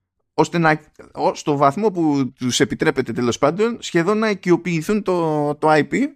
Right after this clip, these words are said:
παντού, σαν, σαν φάση. Αυτό το καταλαβαίνω σαν τακτική. Το θέλω να πάρω το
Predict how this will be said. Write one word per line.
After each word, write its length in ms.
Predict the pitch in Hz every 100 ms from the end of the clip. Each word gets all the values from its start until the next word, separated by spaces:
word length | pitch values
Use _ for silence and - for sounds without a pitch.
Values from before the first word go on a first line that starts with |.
| _ _ _ _ _ _ _
παντού, 440 | - 190 151 92 - _ _ _ _ _ _ _
σαν, 500 | 123 107 104 95 -
σαν 180 | 123 107
φάση. 300 | 98 - -
Αυτό 460 | 123 135 - 196 254
το 60 | -
καταλαβαίνω 640 | 180 180 175 214 156 101 -
σαν 180 | 139 120
τακτική. 520 | 113 113 - 87 - _ _
Το 240 | - 139 127
θέλω 240 | - 175 185
να 120 | 170
πάρω 240 | 180
το 20 | 175